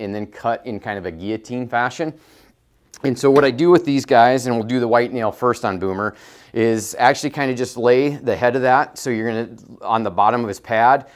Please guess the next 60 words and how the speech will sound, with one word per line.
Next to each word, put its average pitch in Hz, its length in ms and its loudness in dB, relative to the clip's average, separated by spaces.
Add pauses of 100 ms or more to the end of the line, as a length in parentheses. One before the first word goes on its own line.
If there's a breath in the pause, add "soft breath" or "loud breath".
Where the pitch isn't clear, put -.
(140 soft breath)
and 110 120 -10
kind 127 140 -4
of 104 80 -8
get 123 140 0
my 123 160 -2
orientation. 117 800 -2
I'll 110 140 0
flex 156 320 0
that 170 160 -4
nail 151 140 -2
down 127 200 -2
just 120 200 -8
a 110 40 -2
little 113 260 -2
bit 147 320 0 (600 soft breath)
and 113 120 -4
then 107 120 -6
just 98 240 -8
trim 113 280 -4
the 104 60 -4
nail. 85 440 -8 (300 loud breath)
Uh, 101 260 0
and 117 100 -6
then 117 120 -2
so 127 140 -2
then 131 200 2
going 131 260 0
over 127 220 0
to 127 160 -6
the 101 80 -6
black 151 340 2
nail, 113 300 -2
similar 127 380 -2
thing. 113 280 -4
I 90 80 -4
can 98 140 -8
kind 117 180 -6
of 104 60 -8
see 135 220 -4
where 127 160 0
the 107 160 0
blood 113 280 -2
vessels 110 360 -4
are 120 320 2
on 107 160 -8
that 95 200 -10
pink 131 280 -8
nail, 170 320 -2 (240 loud breath)
or 135 320 6
I 117 80 0
can 117 180 -6
use 120 200 -4
that 110 260 0
paw 120 240 2
pad 101 280 0
as 98 140 -2
kind 107 220 -6
of 101 40 -8
my 87 120 -6
guideline 127 580 -4